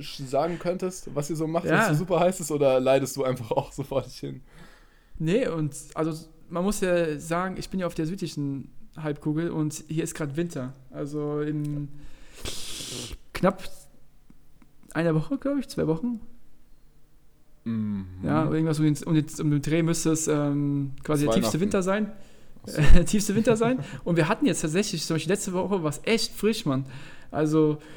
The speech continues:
Speaker 1: Was heißt denn
Speaker 2: wir hatten
Speaker 1: frisch?
Speaker 2: t-, ja, t-, tagsüber hatten wir so einundzwanzig Grad und morgens war es halt echt teilweise irgendwie elf Grad oder so, also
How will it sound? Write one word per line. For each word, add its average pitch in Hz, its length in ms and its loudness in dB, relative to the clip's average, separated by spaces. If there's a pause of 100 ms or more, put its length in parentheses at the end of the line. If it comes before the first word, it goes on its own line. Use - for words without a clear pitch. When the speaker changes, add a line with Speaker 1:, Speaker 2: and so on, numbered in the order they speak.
Speaker 1:
Was 117 160 -2
heißt 156 220 4
denn 120 100 2
Speaker 2:
wir 147 80 4
hatten 175 160 0
Speaker 1:
frisch? - 180 -6 (600)
Speaker 2:
t-, - 60 -4
ja, 151 240 -4
t-, 160 60 -8 (920)
tagsüber 175 380 -2
hatten 160 140 -2
wir 160 80 0
so 147 640 -2 (440)
einundzwanzig 170 560 -4
Grad 180 480 -6 (840)
und 151 500 -4 (180)
morgens 190 720 -2
war 165 120 0
es 170 120 -4
halt 165 160 -2
echt 180 220 -4
teilweise 160 360 -2
irgendwie 151 200 -4
elf 175 300 -4
Grad 180 320 -6
oder 143 60 -2
so, 135 140 -6
also 135 160 -2